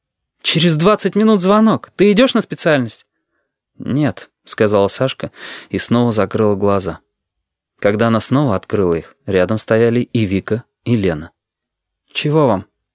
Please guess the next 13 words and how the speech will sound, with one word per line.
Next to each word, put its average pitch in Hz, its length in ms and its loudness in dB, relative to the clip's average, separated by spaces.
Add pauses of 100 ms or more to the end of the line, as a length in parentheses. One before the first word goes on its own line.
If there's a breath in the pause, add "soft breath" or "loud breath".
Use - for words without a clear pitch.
(420)
Не 151 220 4
боишься?" 151 640 2 (800)
"Да - 240 -8
ну 185 260 2
их 160 140 0
всех". - 500 -6 (240)
Сказала 98 480 2
Сашка - 420 -4 (360 loud breath)
и 123 140 0
перевернулась 117 680 0
на 107 120 0
другой 104 320 2
бок. 92 360 -4